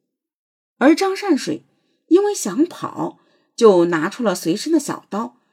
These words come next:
去刺村民，最后呢，被村民打了个半死，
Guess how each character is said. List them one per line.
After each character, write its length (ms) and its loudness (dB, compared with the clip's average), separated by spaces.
去 200 0
刺 340 0
村 220 -4
民， 320 2
最 160 0
后 180 0
呢， 220 0
被 160 2
村 200 0
民 360 2
打 220 -10
了 100 -20
个 80 -6
半 200 -2
死， 260 -12